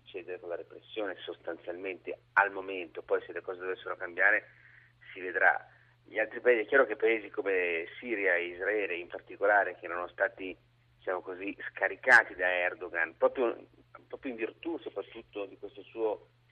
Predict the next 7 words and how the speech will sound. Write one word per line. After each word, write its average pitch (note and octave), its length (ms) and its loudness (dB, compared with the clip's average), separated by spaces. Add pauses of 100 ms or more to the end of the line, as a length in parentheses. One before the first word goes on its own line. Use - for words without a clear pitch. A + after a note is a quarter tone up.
(360)
di G#2+ 140 -20
questa A2 220 -12
sua A2+ 280 0
volontà G#2+ 580 2
di G2+ 180 -10
sfruttare G#2+ 680 -2
politicamente F#2+ 1000 -12